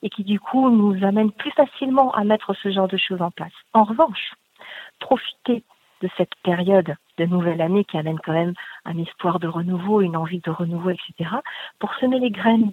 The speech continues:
pour le printemps. Et c'est souvent la période où on va faire un bilan de l'année passée, exprimer ce qu'on souhaite. Alors, pas changer, mais améliorer, adoucir dans son quotidien. Et ici, le vocabulaire bienveillant, doux envers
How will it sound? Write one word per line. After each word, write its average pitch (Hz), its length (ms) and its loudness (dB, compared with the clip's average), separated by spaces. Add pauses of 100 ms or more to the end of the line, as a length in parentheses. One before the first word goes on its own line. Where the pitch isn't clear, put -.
pour 185 140 -2
le 185 80 2
printemps. 175 420 -6 (480)
Et 180 120 -4
c'est 190 120 -8
souvent 208 180 0
la 190 140 4
période 196 340 2
où 214 40 2
on 190 40 2
va 175 100 4
faire 175 220 -4
un 175 80 0
bilan 202 380 4
de 185 100 -2
l'année 170 220 -2
passée, 185 500 -2 (300)
exprimer 180 640 -2
ce - 80 -16
qu'on 170 160 -6
souhaite. - 320 -4 (520)
Alors, 165 220 -6
pas 233 100 0
changer, 214 320 0
mais 185 220 0
améliorer, 208 760 2 (300)
adoucir 185 680 0 (220)
dans 180 140 0
son 190 160 -2
quotidien. 185 500 -2
Et 190 80 2
ici, 196 240 -2
le 240 60 0
vocabulaire 208 580 2
bienveillant, 208 720 4 (120)
doux 220 260 0
envers 190 260 2